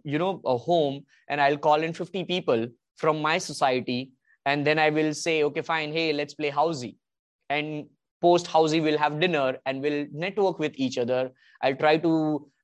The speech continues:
talk to them, and that's it. So people forget that if there is no internet, still we are humans.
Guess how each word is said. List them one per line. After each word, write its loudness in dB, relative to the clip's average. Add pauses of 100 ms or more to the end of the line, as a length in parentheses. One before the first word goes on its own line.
talk 4
to 0
them, -2 (480)
and -2
that's 4
it. 2 (540)
So -10
people 2
forget 0
that 0
if -4
there -2
is -6
no -6
internet, -6 (120)
still -2
we 2
are 4
humans. -4